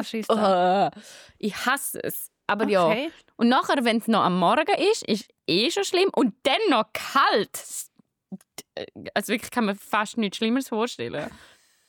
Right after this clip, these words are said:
Speaker 1: Okay.
Speaker 2: Es müsste eigentlich fast noch, was ist noch schlimmer als Gor-, äh, als Emmental, als Babybell? Also wirklich so ganz schlimm.
Speaker 1: Mhm, mhm, I see.
Speaker 2: Ja,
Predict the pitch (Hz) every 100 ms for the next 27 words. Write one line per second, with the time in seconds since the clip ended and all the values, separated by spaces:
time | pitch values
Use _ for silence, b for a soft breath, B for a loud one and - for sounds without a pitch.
0 | b _ _ _ _ 480 - - - -
1 | - - - 214 233 214 208 208 - 240
2 | 233 165 220 254 262 269 262 262 254 247
3 | - 247 247 247 233 - 233 - 226 240
4 | - 101 175 190 - 196 226 247 202 117
5 | 160 196 196 220 - - - 196 - -
6 | 180 214 233 - - 147 - 180 - _
7 | _ - 240 240 233 240 240 233 208 233
8 | - 220 208 208 B B B - 180 151